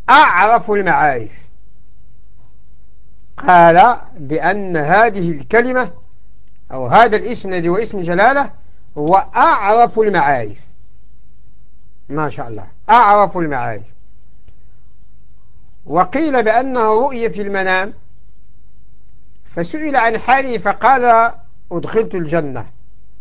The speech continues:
فقيل: "بما؟" قال: "بقولي، بقولي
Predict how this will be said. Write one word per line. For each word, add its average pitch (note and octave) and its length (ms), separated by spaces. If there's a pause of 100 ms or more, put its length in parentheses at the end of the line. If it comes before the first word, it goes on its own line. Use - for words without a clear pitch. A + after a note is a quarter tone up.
(640)
فقيل: A#3+ 480
"بما؟" F#3 380 (380)
قال: G#3+ 440
"بقولي، G#3 800 (1300)
بقولي A#3+ 840